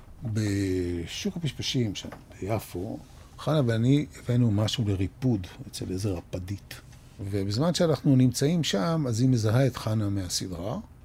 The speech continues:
והיא מתחילה להגיד לה על פולישוק. עכשיו, זאת אחת שבקושי מדברת עברית, עולה חדשה מיוון. ואז מגיע גם בן הזוג שלה, וגם הוא פחות או יותר, ומזהים את חנה ומתחילים לדבר על פולישוק. עכשיו, זה לא אנשים שאתה מצפה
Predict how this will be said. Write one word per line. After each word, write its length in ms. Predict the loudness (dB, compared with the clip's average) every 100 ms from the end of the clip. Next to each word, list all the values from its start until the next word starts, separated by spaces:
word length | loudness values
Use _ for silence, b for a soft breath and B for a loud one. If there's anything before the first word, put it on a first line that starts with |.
| -10
והיא 200 | -4 -2
מתחילה 400 | -2 -4 -4 -2
להגיד 360 | 0 -2 0 2
לה 80 | 2
על 80 | 0
פולישוק. 480 | -4 -4 -4 -6 -8
עכשיו, 220 | -4 -2
זאת 200 | 0 -2
אחת 200 | 0 0
שבקושי 340 | 0 0 2 4
מדברת 360 | 2 0 -2
עברית, 340 | -4 -6 -8 -6
עולה 220 | -2 -2
חדשה 400 | -2 -4 -2 0
מיוון. 480 | 0 0 -2 -4 -6 -10 B B B B B B
ואז 380 | -2 0 4 4 4
מגיע 340 | 6 8 8
גם 200 | 8 6
בן 140 | 6
הזוג 320 | 4 4 2 2
שלה, 220 | -6 -6 -2
וגם 220 | 4 6
הוא 160 | 6 4
פחות 280 | 0 -2 -2
או 60 |
יותר, 200 | 0 2 2
ומזהים 380 | 2 4 4 2
את 60 |
חנה 160 | 2 2
ומתחילים 360 | 4 2 2
לדבר 180 | 4 4
על 60 | 4
פולישוק. 380 | 4 0 -2 -2
עכשיו, 180 | 0
זה 120 | 4 6
לא 180 | 8
אנשים 280 | 8 6 -2
שאתה 140 | -4 -8
מצפה 420 | -6 -8 -6